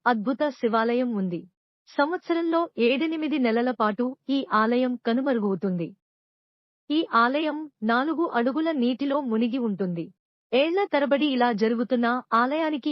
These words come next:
ఎటువంటి నష్టం వాటిల్లకపోవడం విశేషం. ఈ ఆలయం ఇలా మునిగిపోవడానికి గల కారణం గుజరాత్లోని కడనా డ్యాంలోకి చేరిన నీరు ఈ ఆలయ ప్రాంతంలో నిలిచిపోవడం. ఇటుక, రాయి,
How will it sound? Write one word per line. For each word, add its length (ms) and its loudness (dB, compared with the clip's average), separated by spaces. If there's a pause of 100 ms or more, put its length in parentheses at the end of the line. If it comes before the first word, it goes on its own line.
ఎటువంటి 520 0
నష్టం 460 -2
వాటిల్లకపోవడం 1000 -2
విశేషం. 500 -2 (500)
ఈ 240 2
ఆలయం 600 0
ఇలా 200 2
మునిగిపోవడానికి 920 0
గల 180 2
కారణం 540 0 (120)
గుజరాత్లోని 680 0
కడనా 420 0
డ్యాంలోకి 560 0
చేరిన 380 0
నీరు 480 0 (120)
ఈ 260 -2
ఆలయ 320 2
ప్రాంతంలో 640 -2 (460)
నిలిచిపోవడం. 840 2 (1080)
ఇటుక, 300 0 (420)
రాయి, 380 2